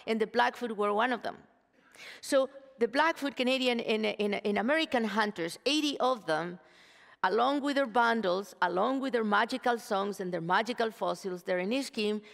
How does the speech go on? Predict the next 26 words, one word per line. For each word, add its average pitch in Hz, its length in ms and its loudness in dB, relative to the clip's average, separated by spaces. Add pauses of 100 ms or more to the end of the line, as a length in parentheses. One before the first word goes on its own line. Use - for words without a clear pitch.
(500)
trekked 240 340 0
down 262 260 4
to 262 100 -6
Yellowstone, 226 760 0
six - 280 -10
hundred 214 280 0
miles 233 300 0
away, 170 440 0 (1700)
said 202 240 -2
their 262 100 2
prayers, 226 640 0 (640)
performed 277 380 0
their 277 80 -2
ceremonies, 202 840 0 (420)
sang 254 300 0
their 302 120 -2
songs, 175 520 -2 (800)
and 185 180 -6
I 269 160 2
believe 247 560 -2
they 202 220 0
harvested 190 640 2
about 175 320 0
two 226 120 -4
dozen 160 340 -2
bison. 160 480 -2